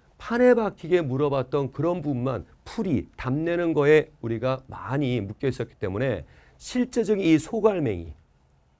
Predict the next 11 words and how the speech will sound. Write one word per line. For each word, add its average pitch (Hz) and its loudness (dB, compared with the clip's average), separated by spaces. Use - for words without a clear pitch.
물리량의 190 4
근거 131 0
항상 254 2
명심하세요. 98 -2
운동력학이건 208 4
연력학이건 170 2
전기력 196 0
문항이건 160 -4
어떤 220 2
문항이건 139 0
간에 101 -4